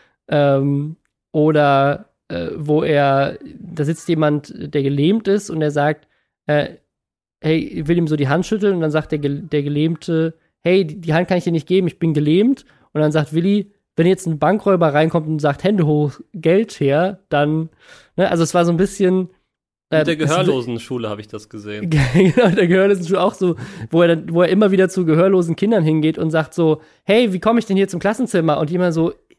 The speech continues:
Speaker 1: „Ich kann nicht hören.“ Und dann fragt er wieder das nächste Kind, „Wie komme ich hier zum Klassenzimmer?“ Das Kind,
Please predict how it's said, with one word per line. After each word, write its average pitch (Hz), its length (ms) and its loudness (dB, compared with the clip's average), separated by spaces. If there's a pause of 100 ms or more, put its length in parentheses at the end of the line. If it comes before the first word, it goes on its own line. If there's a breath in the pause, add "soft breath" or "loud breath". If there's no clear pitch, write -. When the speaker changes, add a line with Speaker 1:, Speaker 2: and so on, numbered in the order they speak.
(180)
Speaker 1:
„Ich - 140 -14
kann 214 180 -4
nicht 208 180 -4
hören.“ 220 440 0 (560 loud breath)
Und 190 120 -2
dann 185 100 2
fragt 190 300 -2
er 180 120 0
wieder 175 140 0
das 170 160 -4
nächste 208 320 0
Kind, 165 220 0
„Wie 202 60 -2
komme 302 180 2
ich 247 60 2
hier 247 100 2
zum 220 100 -2
Klassenzimmer?“ 233 340 0
Das 180 120 -2
Kind, 208 200 -6